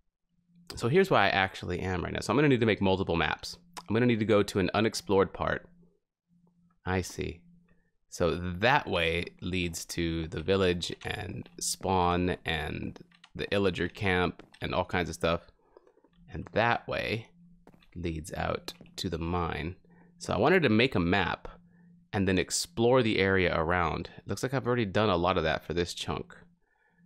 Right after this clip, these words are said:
Um, so where actually on this map, how do I place this somewhere? Can I place this somewhere? I can with an item frame.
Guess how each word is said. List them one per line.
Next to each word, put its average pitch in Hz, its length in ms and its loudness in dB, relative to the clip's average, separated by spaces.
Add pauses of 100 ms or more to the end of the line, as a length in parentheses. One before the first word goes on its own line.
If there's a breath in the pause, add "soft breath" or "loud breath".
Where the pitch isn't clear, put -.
(260 soft breath)
Um, 82 540 -6
so - 160 -10
where 151 320 -2
actually - 540 -2
on 95 220 -2
this 87 220 -2
map, 87 460 -4 (720)
how - 120 -12
do 127 60 -2
I 107 60 -2
place - 420 -10
this - 160 -10
somewhere? - 500 -10
Can - 160 -10
I 57 100 -6
place - 280 -6
this 120 140 -8
somewhere? 120 340 -6
I - 60 -6
can 120 400 0
with 104 100 0
an 87 160 -2
item 85 340 -2
frame. 78 440 -6